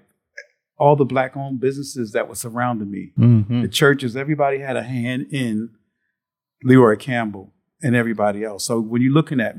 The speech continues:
Speaker 1: Leroy Campbell, you're looking at a, a, a, say,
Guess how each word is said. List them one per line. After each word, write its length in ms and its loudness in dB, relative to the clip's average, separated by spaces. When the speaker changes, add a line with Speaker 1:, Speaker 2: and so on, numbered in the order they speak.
Speaker 1:
Leroy 280 2
Campbell, 380 -4
you're 120 -4
looking 180 -8
at 100 -6
a, 100 -8
a, 280 -16
a, 400 -18
say, 640 2